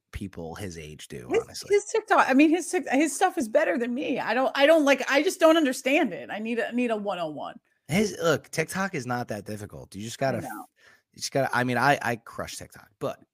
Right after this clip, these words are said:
Speaker 2: Yeah,
Speaker 1: you
Speaker 2: this is
Speaker 1: just
Speaker 2: why I
Speaker 1: gotta,
Speaker 2: don't,
Speaker 1: but
Speaker 2: I
Speaker 1: did you
Speaker 2: don't
Speaker 1: see my one today?
Speaker 2: No, I didn't. Go check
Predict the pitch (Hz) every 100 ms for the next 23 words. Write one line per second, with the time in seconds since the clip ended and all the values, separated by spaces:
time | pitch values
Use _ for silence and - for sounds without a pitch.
0 | - 254 196 156 180 220 - 139 - -
1 | 131 156 170 220 208 208 202 175 156 190
2 | 185 _ _ _ 254 320 339 277 285 339
3 | 277 214 - _ _ - 587 - 508